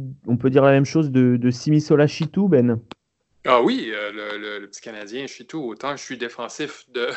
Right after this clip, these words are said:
Speaker 2: <laughs> de R J Barrett lorsqu'on en parle en bas sur les réseaux sociaux, autant je, je cautionne tout ce qu'on peut dire, euh, tout ce qu'on peut dire de mal sur Shitu. Je crois qu'il est mal conseillé. Euh, c'est qu'un gars qui, c'est, c'est un gars qui a un profil physique absolument extraordinaire,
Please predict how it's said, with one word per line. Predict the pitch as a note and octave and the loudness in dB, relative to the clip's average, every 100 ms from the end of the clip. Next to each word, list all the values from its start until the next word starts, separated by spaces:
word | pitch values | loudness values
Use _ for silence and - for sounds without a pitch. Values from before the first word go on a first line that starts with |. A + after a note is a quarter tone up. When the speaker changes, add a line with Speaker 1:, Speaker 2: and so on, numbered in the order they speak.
| D#3+ D3+ | -4 -4
Speaker 2:
<laughs> | - - - | -10 -20 -6
de | C3+ | -4
R | C#3+ C#3 | -4 -8
J | B2+ D3 | -10 -14
Barrett | D#3 C3 C#3 D#3+ | -8 -6 -6 -8
lorsqu'on | C#3+ C3+ - C#3 | -10 -16 -16 -14
en | C3 A#2+ | -12 -10
parle | C3+ C#3 | -10 -10
en | B2+ | -10
bas | C#3 D3 | -8 -10
sur | C#3 | -12
les | B2+ A#2 | -16 -16
réseaux | A2 | -18
sociaux, | A#2 A#2+ D#3 E3 | -18 -16 -12 -12
autant | C3 C#3+ D#3+ D#3 C3 | -10 -8 -6 -6 -10
je, | A2+ A2+ | -14 -20
je | A2+ A#2 | -20 _
cautionne | - A2+ - C3 B2 | -20 -18 -16 -18 -20
tout | C#3 | _
ce | - | -20
qu'on | C3+ | -20
peut | _ A#2 | _ -20
dire, | A2 B2+ C3 | -12 -10 -10
euh, | A2+ G#2+ G#2+ _ _ _ _ _ | -10 -12 -14 _ _ _ _ _
tout | _ | _
ce | - | -14
qu'on | C3+ | -12
peut | B2 | -10
dire | A2+ C3 | -8 -6
de | B2 | -4
mal | B2 C3 | -4 -4
sur | B2+ | -8
Shitu. | B2 A#2 E3+ | -16 -16 -14
Je | C#3 | -12
crois | - A#2+ | -10 -10
qu'il | - A2+ G#2+ A2 A2 | -10 -14 -14 -16 -16
est | G#2+ G#2 - - - _ | -14 -14 -14 -16 -20 _
mal | - - A2+ A2 A2+ A2+ C#3 C#3 | -18 -14 -10 -6 2 4 4 2
conseillé. | C3+ A#2+ - A#2 A2+ B2 C3 _ _ _ _ - | -4 -6 -4 -4 -4 -8 -10 _ _ _ _ -8
Euh, | G#2 | -6
c'est | G#2 | -6
qu'un | A#2+ | -4
gars | A#2 | -4
qui, | C3 - | -4 -6
c'est, | - B2 | -6 -6
c'est | A#2+ | -4
un | A#2+ | -2
gars | D3 | -4
qui | D3 | -4
a | A#2 | -8
un | |
profil | A2+ A#2+ - C#3+ C3 | -8 -12 -12 -12 -12
physique | A#2+ C3 A2+ C3 B2+ | -14 -16 -12 -12 -10
absolument | A#2 - A2+ A#2 B2 | -12 -14 -16 -14 -14
extraordinaire, | B2 - B2+ B2+ G#2+ A#2 D#3+ G#3+ | -16 -16 -10 -10 -10 -14 -12 -10